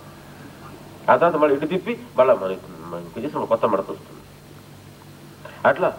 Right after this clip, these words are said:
తిరిగి తిరిగి, తిరిగి తిరిగి అదే భావాన్ని మనసులో తీసుకోవటం అనేటువంటిది భజన. ఈ చేసేటువంటి బుద్ధిని మనకు తక్కువ కాకుండా, మరి బలహీనం కాకుండా చూసుకునేటువంటి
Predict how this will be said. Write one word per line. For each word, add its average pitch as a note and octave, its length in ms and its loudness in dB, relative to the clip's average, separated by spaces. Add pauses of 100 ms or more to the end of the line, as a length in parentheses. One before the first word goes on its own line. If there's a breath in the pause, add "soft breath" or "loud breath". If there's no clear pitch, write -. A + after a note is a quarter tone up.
(140)
తిరిగి F#3 180 -4
తిరిగి, G3 280 0
తిరిగి D3+ 240 -4
తిరిగి F#3 260 4
అదే D#3 220 2
భావాన్ని D3+ 400 4
మనసులో B2 440 -4 (760)
తీసుకోవటం A#2 460 -2
అనేటువంటిది G2+ 480 -2 (840)
భజన. - 240 -10 (2500)
ఈ E3 220 0
చేసేటువంటి F#3 540 2
బుద్ధిని C#3 520 0 (1300)
మనకు F#2+ 360 2 (280)
తక్కువ D3+ 380 4
కాకుండా, A2+ 360 2
మరి A#2 200 2
బలహీనం C#3+ 420 4
కాకుండా A#2+ 360 0 (120)
చూసుకునేటువంటి A2+ 640 -6